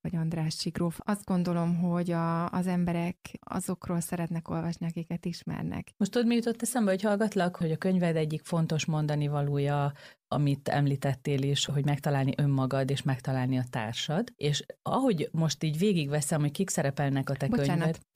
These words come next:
Speaker 1: hogy közbevágok. Nem kell nekünk megtalálni, az a jó. Tehát ennek az a lényege, ha megismered önmagad, és már tudod, hogy mit szeretnél, be fogod vonzani. Ez is leveszi a válladról azt a terhet, hogy ja, nekem kell majd akkor. Nem,
Speaker 2: Keresgetni.
Speaker 1: hanem
Speaker 2: Mhm.
Speaker 1: akkor konkrétan te már bevonzód. Neked más feladatod sincs,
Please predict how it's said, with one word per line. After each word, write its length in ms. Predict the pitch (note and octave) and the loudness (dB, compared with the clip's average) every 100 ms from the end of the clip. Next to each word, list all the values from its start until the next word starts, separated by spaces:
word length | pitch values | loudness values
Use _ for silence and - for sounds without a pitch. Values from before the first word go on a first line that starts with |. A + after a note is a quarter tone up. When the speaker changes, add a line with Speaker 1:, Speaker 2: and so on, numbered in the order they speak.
| - | -8
Speaker 1:
hogy 140 | E3+ | -4
közbevágok. 600 | F3 E3 E3+ F3 F3+ F#3 - _ - | -2 -2 0 0 -2 -4 -10 _ 0
Nem 160 | A#3+ | 2
kell 240 | A3 F#3 E3+ | 2 0 0
nekünk 380 | E3+ D#3+ E3+ D#3+ | 0 -2 -4 -2
megtalálni, 580 | D#3+ - E3 D3+ D#3 - | -4 -4 -4 -2 -2 -2
az 180 | G3+ | -2
a 60 | F3+ | 0
jó. 260 | D#3+ D3+ D#3 | 0 -2 -4
Tehát 240 | F3 F3 | -4 -2
ennek 220 | F#3+ F#3 | -2 0
az 120 | A3 | -2
a 60 | G#3 | -2
lényege, 360 | E3+ E3 F3 F3 | -2 -2 -2 -2
ha 100 | F3 | 0
megismered 540 | G#3+ G#3 - D#3+ D#3 | 0 -2 -2 -2 -2
önmagad, 340 | F3 E3 D#3+ | -2 -2 -4
és 120 | E3 - | -6 -4
már 120 | D#3+ | -4
tudod, 260 | G#3+ F#3+ | -4 -6
hogy 120 | - D#3 | -6 -6
mit 160 | E3 | -4
szeretnél, 380 | - F#3 F#3 G3 | -4 -4 -2 -2
be 120 | A3 | -2
fogod 320 | G#3+ D#3 D#3 | -2 -2 -2
vonzani. 560 | E3 C#3+ C#3+ E2 - - - | -2 -2 -4 -6 -8 -8 -4
Ez 180 | A3+ | -2
is 160 | G#3 - | -2 0
leveszi 420 | G3+ G#3 F3 - | 0 0 0 0
a 80 | E3 | 0
válladról 440 | F#3 F#3 E3 - | 2 0 -2 -2
azt 180 | F3+ - | -4 -4
a 40 | E3 | -6
terhet, 360 | D#3+ F3 F3+ | -2 -2 -2
hogy 140 | E3 F3 | 0 2
ja, 160 | G3+ | 4
nekem 360 | G3 E3+ G3+ G3+ | 2 2 0 0
kell 160 | A#3 | 2
majd 240 | A3+ A3 F#3+ | 2 2 0
akkor. 320 | E3+ - E3 - - _ B3+ | -2 -2 -4 -6 -20 _ 0
Nem, 200 | A#3 F#3+ | 2 2
Speaker 2:
Keresgetni. 280 | D#3 - F3+ | 0 0 2
Speaker 1:
hanem 180 | G3+ | 2
Speaker 2:
Mhm. 120 | F#3 G3 | 2 2
Speaker 1:
akkor 320 | G#3 B3 B3 | 4 4 2
konkrétan 500 | G3 F#3 G#3+ A3 G#3 | -2 0 0 0 0
te 100 | G#3+ | 2
már 220 | G3+ G3+ | 2 2
bevonzód. 800 | A#3+ C#4 F3 D#3 D#3 D#3+ - - _ _ _ | 2 2 0 0 -2 -2 -4 -8 _ _ _
Neked 260 | G3+ A3+ | -2 2
más 260 | A#3 A3+ G3 | 4 4 0
feladatod 460 | A3 G3 F3+ F3 E3+ | 0 0 0 -2 -4
sincs, 440 | - F#3+ B3 | -2 2 2